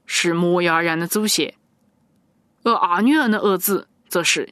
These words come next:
亚门人的祖先。这两个人呢，都是与历代的以色列人为敌呢。我们就可以肯定地说，这两个女儿所生的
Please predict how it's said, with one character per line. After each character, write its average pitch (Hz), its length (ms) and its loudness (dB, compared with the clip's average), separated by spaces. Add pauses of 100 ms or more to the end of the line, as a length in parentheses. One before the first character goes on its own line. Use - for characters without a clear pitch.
亚 208 240 2
门 202 220 0
人 151 140 -4
的 147 80 -8
祖 156 180 -8
先。 - 220 -6 (1500)
这 214 140 -2
两 294 220 2
个 269 80 2
人 202 140 0
呢， 190 220 0 (140)
都 196 220 0
是 - 260 0 (120)
与 208 180 0
历 175 220 0
代 165 180 -4
的 196 120 0
以 220 140 0
色 220 180 -2
列 160 160 0
人 151 260 -4
为 156 160 0
敌 156 220 -8
呢。 151 220 -8 (1400)
我 214 80 -2
们 185 180 0
就 175 160 -2
可 240 200 -2
以 247 80 0
肯 302 300 0
定 208 140 -6
地 - 100 -10
说， - 240 -4 (720)
这 185 160 -2
两 214 220 0
个 208 100 0
女 220 200 2
儿 196 120 0
所 277 220 0
生 180 320 0
的 180 240 -2